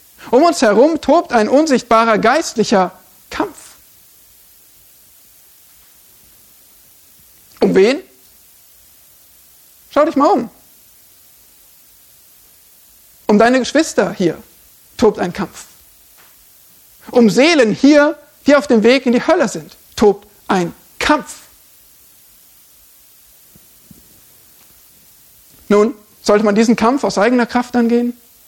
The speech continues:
Paulus sagt nein. Er bekannte, dass er nur so schuften konnte, weil Gottes gewaltige Kraft in ihm wirkte. Die Kraft, die die Welt erschuf. Die Kraft, die tote Sünder errettet.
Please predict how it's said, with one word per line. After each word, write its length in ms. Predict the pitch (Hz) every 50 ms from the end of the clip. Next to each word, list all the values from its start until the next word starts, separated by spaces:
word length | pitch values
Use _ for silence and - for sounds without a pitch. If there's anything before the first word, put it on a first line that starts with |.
| _ _ _
Paulus 320 | - - 180 190 196 196 -
sagt 180 | 190 185 -
nein. 260 | 202 175 156 151 143 160 _ _ _ _ _ _ _ _ _ _ _ _ - - - - - -
Er 80 | -
bekannte, 440 | 202 202 - - 285 320 330 285 240
dass 200 | 202 220 - -
er 80 | 226 214
nur 260 | 214 220 285 339 320
so 180 | 233 247 240 214
schuften 400 | - - 349 - - - - 185
konnte, 440 | - 214 208 214 - 254 262 285 - - - -
weil 200 | - 233 220 196
Gottes 580 | 165 180 240 294 302 - 247 226 240 - - - - - _ -
gewaltige 720 | - 202 175 160 214 226 294 339 320 - 240 196 180 165 -
Kraft 440 | - - 240 277 302 - - - - -
in 160 | 240 254 277
ihm 320 | 277 - 220 202 185 170
wirkte. 500 | 180 220 277 311 - - - - 233 - - - _ _ _ _ _ _ _ _ _ _ _ _ _ _ _ _ _ _ _ _ _ _ _ _ _ _ _ _ _ _ _ _ _ -
Die 80 | 196 -
Kraft, 520 | - - 226 262 285 - - - - - - _ _ _ _ _ _ -
die 80 | 190 190
die 140 | 190 180
Welt 220 | 190 214 277 277 -
erschuf. 380 | - 226 - - 269 277 - - - - - _ _ _ _ _ - - - -
Die 100 | - 196
Kraft, 480 | - - 247 - 196 - - - - - _ _ _ - _ _ -
die 100 | 220 196
tote 420 | - - 294 320 320 - 254 202
Sünder 520 | 175 170 240 330 349 277 226 190 175 - - - _ _ _ _ _ _ _ _ _ _ _ _ _ -
errettet. 540 | 170 170 180 196 220 - - 190 - -